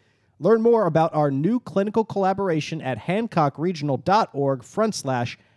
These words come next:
Mayo Clinic. Need new windows? Contact your hometown team today.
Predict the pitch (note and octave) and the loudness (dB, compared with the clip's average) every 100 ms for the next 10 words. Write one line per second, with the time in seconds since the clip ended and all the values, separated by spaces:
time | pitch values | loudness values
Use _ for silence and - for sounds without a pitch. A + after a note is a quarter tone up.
0 | _ A#2+ C3 B2+ - A2 - - - _ | _ -2 0 0 -2 -10 -12 -20 -20 _
1 | _ _ _ _ - F3+ F#3 F3+ F3 F#3+ | _ _ _ _ -2 0 2 2 2 2
2 | A3 A#3+ A3 - - - A3+ G3 G#3 G#3+ | 2 0 -2 -12 -6 0 0 2 2 0
3 | C#3+ C3 A#2+ G3 A#3+ G#3 G3+ G3+ G3+ - | 0 -2 2 2 2 2 0 0 -2 -4
4 | G#3 G#3 G#3 F#3 C#3+ G2+ | -4 -2 0 0 -2 -4